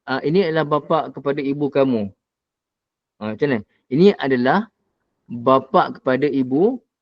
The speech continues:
kamu. Dalam bahasa Arab nak sebut macam mana? Ah, ni tambahan sajalah. Ah, siapa nak tahu pun tak apa, tak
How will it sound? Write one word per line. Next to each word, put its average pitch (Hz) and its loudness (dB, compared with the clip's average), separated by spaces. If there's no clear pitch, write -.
kamu. 131 0
Dalam 139 0
bahasa 175 2
Arab 185 -2
nak 165 -2
sebut 165 0
macam 185 0
mana? 202 0
Ah, 101 -4
ni 143 -2
tambahan 127 -2
sajalah. 127 -4
Ah, 110 -12
siapa 120 -2
nak 123 -6
tahu 135 2
pun 139 -8
tak 120 -6
apa, 160 -4
tak - -10